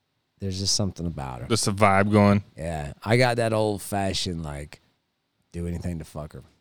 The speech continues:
Speaker 2: <laughs>
Speaker 1: Yeah, I'm just kidding. That's from a, I'm just kidding. That's from a movie.
Speaker 2: <laughs>
Speaker 1: That's from a movie.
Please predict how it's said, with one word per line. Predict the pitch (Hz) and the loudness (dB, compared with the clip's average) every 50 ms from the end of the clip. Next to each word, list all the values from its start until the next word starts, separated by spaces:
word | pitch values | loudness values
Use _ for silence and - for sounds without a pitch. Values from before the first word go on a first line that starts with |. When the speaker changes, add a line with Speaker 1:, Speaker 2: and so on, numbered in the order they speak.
| _ - | _ 6
Speaker 2:
<laughs> | 156 143 107 101 - - - 85 85 | 8 8 8 8 2 -4 -8 2 6
Speaker 1:
Yeah, | 156 143 - - | 6 6 6 4
I'm | 95 90 | -4 -4
just | 82 - | 4 4
kidding. | 151 131 - 87 87 - - | 4 4 4 0 -8 2 4
That's | 117 117 - | 4 6 8
from | 135 180 185 | 8 8 8
a, | 151 - - - - - - - - | 8 6 0 -16 -20 -20 -20 -2 4
I'm | 160 160 160 | 8 10 10
just | 170 156 - | 10 8 8
kidding. | - 170 139 135 120 | 4 4 6 6 6
That's | 127 156 175 | 8 8 6
from | - - 170 | 8 8 8
a | 165 | 10
movie. | 185 180 156 151 156 160 156 151 147 147 151 135 165 147 | 10 10 10 10 10 10 10 10 8 6 6 6 4 4
Speaker 2:
<laughs> | - - _ | 4 2 _
Speaker 1:
That's | 110 127 127 - | 4 4 4 4
from | - 147 | 4 2
a | 147 147 | 4 6
movie. | 143 135 131 127 120 123 123 120 120 123 120 | 6 8 8 8 8 6 6 6 6 4 2